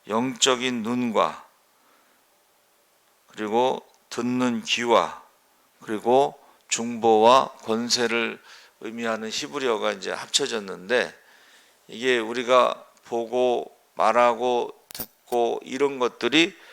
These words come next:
창조의 원리에서 그대로, 어, 나타났다. 그러니까 사람은, 에, 뭔가를 만들어내잖아요. 근데 그냥 만드는 게 아니고 어떤 디자인,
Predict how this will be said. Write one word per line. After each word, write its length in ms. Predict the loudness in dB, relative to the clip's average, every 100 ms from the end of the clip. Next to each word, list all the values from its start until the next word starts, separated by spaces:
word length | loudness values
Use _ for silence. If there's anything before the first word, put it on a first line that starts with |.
| -20 _
창조의 680 | -2 0 0 -2 -2 0 -2
원리에서 720 | -2 -4 -4 -4 -4 -4 -6
그대로, 640 | -8 -8 -4 0 2 2 -2 -20 -20 -12
어, 200 | -4 -4
나타났다. 1120 | 2 4 4 2 -4 -2 -2 2 4 4 2 -8 -20 -20 -20 -2
그러니까 240 | 4 6
사람은, 640 | 8 8 8 8 8 4 2 -6 -20 _ _ _ _ _ -20 -20 -20 _ -10
에, 200 | -6 -4
뭔가를 500 | 0 0 4 4 4
만들어내잖아요. 1300 | 4 2 4 4 4 2 -2 -2 -2 -2 -2 -2 -4 -10 _ _ _ _ _ -14
근데 320 | -4 2 2
그냥 480 | 2 -2 2 2 2
만드는 440 | 0 0 -4 -2
게 100 | 2
아니고 500 | 2 0 -2 0 0
어떤 400 | -2 0 -2 -2
디자인, 560 | -6 0 2 2 0